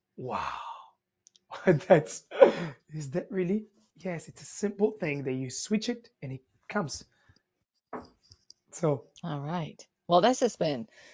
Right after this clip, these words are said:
Speaker 2: so wonderful, Cosimo. Thank you so much for sharing how to bridge the learning gap with the best process for your brain. Um,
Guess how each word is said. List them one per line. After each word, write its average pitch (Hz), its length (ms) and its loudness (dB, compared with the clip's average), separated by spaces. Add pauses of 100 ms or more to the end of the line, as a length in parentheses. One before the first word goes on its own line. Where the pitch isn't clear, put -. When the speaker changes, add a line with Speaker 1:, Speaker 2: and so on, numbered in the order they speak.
(120)
Speaker 2:
so 247 340 12
wonderful, 180 680 8
Cosimo. 147 560 6
Thank 185 320 2
you 185 80 0
so 185 340 4
much 151 400 4
for 139 140 0
sharing 151 540 2 (360)
how 185 320 10
to 185 80 4
bridge 160 420 4
the 143 120 4
learning 160 380 2
gap 147 440 2
with 147 140 -2
the 135 120 -2 (100)
best 160 440 6
process 147 540 6
for - 180 -6
your 151 320 6
brain. 139 480 0 (440)
Um, 151 320 8